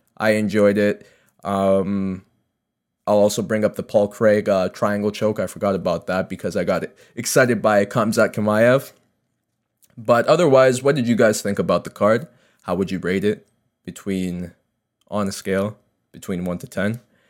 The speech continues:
Uh, and if you are watching this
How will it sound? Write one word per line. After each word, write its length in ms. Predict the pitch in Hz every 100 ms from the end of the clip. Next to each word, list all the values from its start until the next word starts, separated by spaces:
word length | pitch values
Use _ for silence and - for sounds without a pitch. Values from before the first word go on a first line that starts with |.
| _ _ _ _
Uh, 680 | - 101 101 101 101 98 92 - -
and 760 | 110 110 113 110 110 107 - - 110
if 260 | 117 -
you 380 | 135 131 123 -
are 500 | 117 120 120 120 117
watching 460 | 113 117 113 123 113
this 460 | 117 117 - -